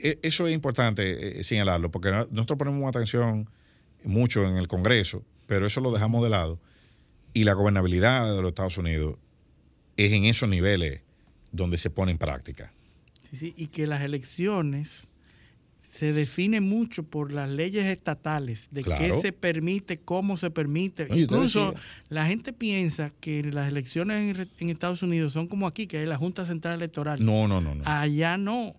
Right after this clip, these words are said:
Speaker 2: Allá cada estado lo celebra con su sistema, con su manera, su forma,
Speaker 1: Claro.
Speaker 2: quiénes pueden ir,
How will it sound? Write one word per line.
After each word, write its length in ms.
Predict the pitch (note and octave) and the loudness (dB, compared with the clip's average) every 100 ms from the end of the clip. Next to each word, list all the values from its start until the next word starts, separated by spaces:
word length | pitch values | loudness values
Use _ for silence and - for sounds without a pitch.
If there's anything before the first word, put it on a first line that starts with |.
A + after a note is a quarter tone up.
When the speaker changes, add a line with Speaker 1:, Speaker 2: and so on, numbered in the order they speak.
| _ | _
Speaker 2:
Allá 320 | C#3 C#3+ F#3 | -6 -4 -4
cada 480 | - - A3 D4+ D4+ | -2 2 4 4 0
estado 580 | A3+ - A3 G3+ F#3+ F#3 | -4 0 2 2 0 -4
lo 80 | E3+ | -4
celebra 460 | F3 E3+ G#3+ A#3+ | -2 0 0 0
con 160 | A#3+ F3 | -2 -4
su 160 | G3+ | -4
sistema, 720 | F3 F3+ - - G3+ B3+ D4 - _ _ _ - - - _ - - | -6 -6 -6 -4 0 0 -2 -8 _ _ _ -20 -20 -20 _ -20 -4
con 240 | F#3+ F#3+ | 0 0
su 220 | - G#3 | -2 0
manera, 680 | G3 F#3+ E3+ F3 A3 B3+ B3+ | 2 2 2 2 0 -2 -4
su 180 | - F#3+ | -6 -8
forma, 540 | - F3+ G#3+ B3 B3+ | -6 -2 0 0 0
Speaker 1:
Claro. 160 | A3 D#3 | 0 2
Speaker 2:
quiénes 320 | G3 A3+ G#3 | 2 2 0
pueden 440 | - G#3 G#3 F#3 F#3+ | -2 -2 0 0 0
ir, 280 | B3 B3 | 0 0